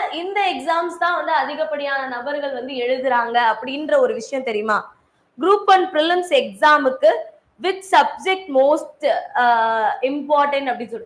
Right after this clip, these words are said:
so மொத வந்து நம்ம சொல்லலாம். இப்போ வந்து ஜி எஸ் நீங்க படிக்கிறீங்கன்னா பாலிட்டி அதிகமா படிங்க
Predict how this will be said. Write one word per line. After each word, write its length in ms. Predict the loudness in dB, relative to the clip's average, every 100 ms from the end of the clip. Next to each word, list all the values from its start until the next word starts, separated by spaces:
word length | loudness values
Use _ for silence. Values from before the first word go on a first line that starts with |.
| _ _ _
so 180 | -2 0
மொத 360 | 4 4 4 4
வந்து 200 | 2 0
நம்ம 200 | 0 -2
சொல்லலாம். 400 | -2 -4 -2 -4
இப்போ 180 | -2 -2
வந்து 240 | -2 -6
ஜி 180 | -4 -2
எஸ் 200 | -2 -4
நீங்க 200 | -6 -4
படிக்கிறீங்கன்னா 680 | -2 -4 -6 -10 -6 -4 -2
பாலிட்டி 420 | 2 2 2 -2 -2
அதிகமா 500 | -2 -2 -2 -2 -2
படிங்க 540 | -4 -2 0 0